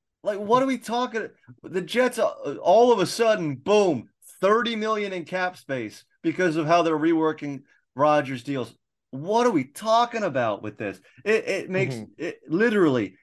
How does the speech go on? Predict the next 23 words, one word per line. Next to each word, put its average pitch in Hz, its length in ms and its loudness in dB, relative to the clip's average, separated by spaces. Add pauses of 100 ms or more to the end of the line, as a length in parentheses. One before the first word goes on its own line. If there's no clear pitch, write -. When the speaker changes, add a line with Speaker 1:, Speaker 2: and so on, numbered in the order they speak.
(100)
Speaker 1:
it's 175 220 0
an 170 160 2
Etch-a-Sketch. 127 800 -2 (640)
And 151 460 2 (280)
for 165 140 0
all 196 240 4
of 180 80 -8
my, 175 200 -2 (220)
for, 185 140 -4
I 147 160 2
can't 151 240 -6
believe 123 180 -6
I'm 110 100 -4
saying 175 280 -2
this, 117 160 -6 (200)
but 175 220 -4
for 180 140 2
all 196 140 6
the 156 100 4
younger 160 420 2
listeners 156 500 -2
out 110 220 -2
there, 104 240 -4